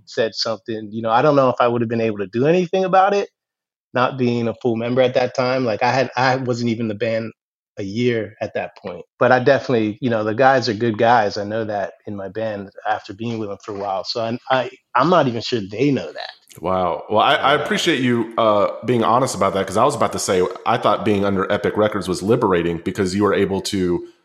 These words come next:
Speaker 2: make that record without a producer. And they had, like, you know, Pearl Jam and Korn and Rage Against the Machine, and you're kind of this newish group, and they kind of gave you that autonomy. But I guess things aren't what they seem, I guess.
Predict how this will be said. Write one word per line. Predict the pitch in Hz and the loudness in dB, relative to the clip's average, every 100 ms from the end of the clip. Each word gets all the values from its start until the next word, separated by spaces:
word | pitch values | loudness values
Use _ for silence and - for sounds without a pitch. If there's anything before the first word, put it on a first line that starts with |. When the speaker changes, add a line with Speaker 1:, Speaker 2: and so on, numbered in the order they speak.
| _ | _
Speaker 2:
make | 98 107 107 | 0 2 4
that | 104 95 | 2 2
record | 101 101 92 | 2 0 -2
without | 90 101 90 | 0 2 2
a | |
producer. | 82 92 101 110 78 69 - - | 0 -2 -2 -2 -2 -6 -8 -6
And | 92 92 | -2 0
they | 101 | 2
had, | 101 87 | 0 -2
like, | 82 - | -4 -6
you | 85 | -12
know, | - | -12
Pearl | - 147 107 | 0 2 2
Jam | 90 85 | 0 -2
and | 80 - | -4 -4
Korn | 117 113 101 | 0 2 2
and | 85 | 0
Rage | 92 98 | 0 -2
Against | 101 92 | -2 -4
the | 92 | -6
Machine, | - 110 101 92 - - _ | -4 0 0 -2 -6 -18 _
and | 90 | 0
you're | 104 110 | 2 2
kind | 110 104 | 0 0
of | |
this | 98 92 | 0 0
newish | 98 104 - | 2 2 2
group, | 101 107 92 | 0 0 0
and | 90 | -2
they | |
kind | 98 98 | -2 -2
of | 90 | -2
gave | 95 | -2
you | 90 | 0
that | 85 | 0
autonomy. | 85 101 110 90 82 - _ _ _ | 0 2 2 2 -2 -8 _ _ _
But | 90 | 0
I | 90 | 2
guess | 95 - | 2 2
things | 101 90 | 0 2
aren't | 92 87 | 0 0
what | 90 | 0
they | 85 | -4
seem, | - 95 82 | -2 -2 -2
I | 76 | -4
guess. | 76 - - | -8 -10 -14